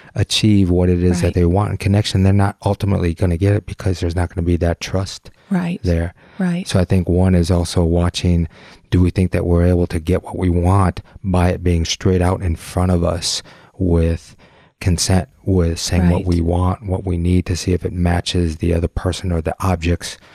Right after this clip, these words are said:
Speaker 1: desire to be also wanting to be connected or captured in some
Speaker 2: Right.
Speaker 1: way. So to
Speaker 2: Right.
Speaker 1: put it in front of us instead of in some way, an, uh, a sneaky sideways, uh, way to get what it is that we think that we need.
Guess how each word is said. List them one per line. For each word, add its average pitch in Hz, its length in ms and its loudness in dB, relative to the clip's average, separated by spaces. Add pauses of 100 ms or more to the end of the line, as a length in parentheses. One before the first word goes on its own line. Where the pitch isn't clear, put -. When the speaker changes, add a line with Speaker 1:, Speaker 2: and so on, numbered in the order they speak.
(400)
Speaker 1:
desire 87 560 0
to - 140 -8
be 87 220 2
also 90 640 0 (160)
wanting 90 240 0
to 87 80 0
be 87 460 -2
connected 87 440 -2
or 92 120 -6
captured - 500 -6
in 95 140 -6
some 90 140 0
Speaker 2:
Right. 95 120 -2
Speaker 1:
way. 98 200 -6 (320)
So 147 120 0
to 92 60 2
Speaker 2:
Right. 98 100 -4
Speaker 1:
put - 160 0
it 95 100 4
in 87 120 2
front 104 340 0
of 87 100 2
us - 440 -4
instead 95 400 0
of 87 100 -2
in 85 160 -2
some 90 240 0
way, 85 260 0 (680)
an, 90 140 2 (120)
uh, 87 260 -4 (200)
a 107 80 -12
sneaky 92 580 0
sideways, 87 1400 -2 (200)
uh, 95 220 -4
way 87 360 -2
to - 160 -14
get 90 240 -6
what - 160 -10
it 85 120 -4
is 85 220 -6
that 95 120 -8
we 98 100 -4
think 98 240 -8
that 101 120 -6
we 101 120 -6
need. 101 340 -8